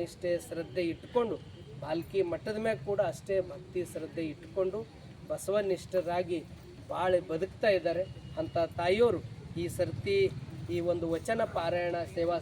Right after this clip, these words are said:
ಸಮಿತಿಯ ಅಧ್ಯಕ್ಷರಾಗಿ ಅವ್ರಿಗೆ ನೇಮಕ ಮಾಡಲಾಗ್ತದೆ. ಅವ್ರ ತಾಯಿಂದಿರು ಬಂದು ಆಶೀರ್ವಾದ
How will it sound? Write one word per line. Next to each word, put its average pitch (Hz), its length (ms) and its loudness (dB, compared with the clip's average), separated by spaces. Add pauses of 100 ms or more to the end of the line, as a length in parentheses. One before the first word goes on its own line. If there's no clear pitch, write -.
ಸಮಿತಿಯ 165 400 0 (520)
ಅಧ್ಯಕ್ಷರಾಗಿ 185 720 0
ಅವ್ರಿಗೆ 170 260 0
ನೇಮಕ 170 260 0 (120)
ಮಾಡಲಾಗ್ತದೆ. 160 600 -2
ಅವ್ರ 175 100 0 (120)
ತಾಯಿಂದಿರು 160 480 -4
ಬಂದು 190 180 -2 (420)
ಆಶೀರ್ವಾದ 156 360 -2